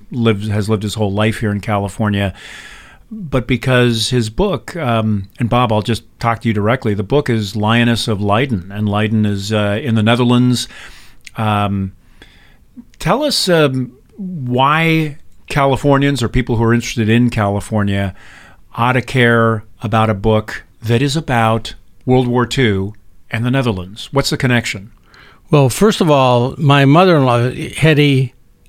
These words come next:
Speaker 2: Kraus, uh, born nineteen twenty, died in nineteen ninety-four, uh, lived in California her whole, uh, last part of her adult life, basically. And she lived in Leisure World,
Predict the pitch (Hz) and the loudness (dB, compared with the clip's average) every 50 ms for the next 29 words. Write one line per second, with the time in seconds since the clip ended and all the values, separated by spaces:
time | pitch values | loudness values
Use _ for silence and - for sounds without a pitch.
0 | _ - - - 156 127 104 101 - - - - - - - _ - - - - | _ -8 -2 0 0 2 2 0 -2 -2 -4 -8 -10 -12 -14 _ -20 -20 -20 -20
1 | _ - - - 143 135 131 127 127 123 120 120 131 139 139 135 131 131 131 131 | _ -10 -2 2 4 4 6 6 4 4 4 4 4 4 6 4 4 4 2 2
2 | - - 151 143 131 - - - 156 147 135 131 131 131 131 131 123 131 127 127 | 2 2 2 2 4 4 4 4 6 4 4 4 4 4 4 4 4 2 2 4
3 | 131 131 123 123 123 123 120 - 143 123 123 123 123 113 - - - 147 139 127 | 4 4 4 4 4 2 2 2 4 4 4 2 2 0 -2 0 2 4 4 6
4 | 123 120 113 110 107 107 104 - - - - - - - - - 127 123 123 120 | 6 4 4 2 2 0 -2 -4 -8 -20 -20 -20 -16 -6 0 2 4 4 6 6
5 | 131 143 170 190 175 156 156 135 120 - 135 123 127 120 113 - - - 143 139 | 6 6 6 6 6 6 4 4 4 4 4 4 4 4 2 2 2 2 4 4
6 | 135 131 123 117 110 113 113 123 - - - 135 147 147 123 123 160 151 135 139 | 6 4 4 4 4 2 2 0 -2 0 2 4 4 6 6 6 6 6 4 4
7 | 139 - - 147 135 127 127 123 123 127 127 120 135 139 - - - 143 131 123 | 2 0 0 2 2 4 4 2 2 2 2 2 2 0 2 2 4 4 4 4
8 | 113 127 120 120 110 131 123 117 123 - 131 127 117 107 104 - - - - - | 4 4 4 4 4 2 0 0 0 2 2 2 2 2 0 -2 -6 -8 -2 2
9 | 135 120 107 - 127 - - 113 113 117 113 - 147 143 143 156 135 127 135 131 | 2 2 2 0 -2 -4 -4 -2 0 0 2 2 4 4 4 4 4 4 6 6
10 | 127 147 190 220 202 170 151 123 110 107 95 - - - - - | 6 6 6 4 4 4 4 2 2 0 -2 -2 -4 -8 -8 -10